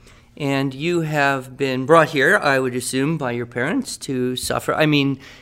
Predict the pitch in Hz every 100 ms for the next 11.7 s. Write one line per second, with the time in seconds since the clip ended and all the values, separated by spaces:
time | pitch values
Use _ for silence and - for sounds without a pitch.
0 | - 139 - - - 180 151 143 220 -
1 | - - - - - - 131 127 139 135
2 | 143 143 135 135 139 247 - 127 123 120
3 | 123 139 - 127 117 117 - 147 120 151
4 | 127 147 147 143 127 139 - 139 131 -
5 | 120 127 180 156 131 120 - 131 135 131
6 | 151 165 139 123 131 - - 135 127 -
7 | - - - 135 123 147 151 135 135 -
8 | 143 123 135 120 - 127 - 151 147 131
9 | 120 - - _ - 127 - 202 220 -
10 | - - - - - 143 131 - 156 147
11 | 170 147 151 277 - -